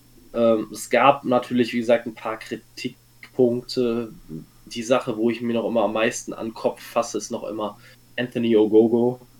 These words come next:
Also, wa-, was man da getan hat,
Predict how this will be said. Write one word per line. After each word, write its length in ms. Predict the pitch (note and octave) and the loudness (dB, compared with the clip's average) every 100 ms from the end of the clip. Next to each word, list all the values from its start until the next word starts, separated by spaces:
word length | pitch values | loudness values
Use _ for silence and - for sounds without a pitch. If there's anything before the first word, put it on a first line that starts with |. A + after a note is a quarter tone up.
| _ _ - | _ _ -10
Also, 600 | G2 F#2+ G2 G2+ G2 F2 - | -8 0 2 4 2 -2 -2
wa-, 220 | A2 - | -2 -2
was 360 | G#2 A2 A2+ A#2+ | -6 -2 -2 -2
man 260 | A2 G#2 | -4 -2
da 180 | G#2+ G#2+ | -2 0
getan 480 | A#2 A2+ A2 A2+ A#2 | -2 -6 -4 -2 -2
hat, 380 | A2 - - | -4 -4 -10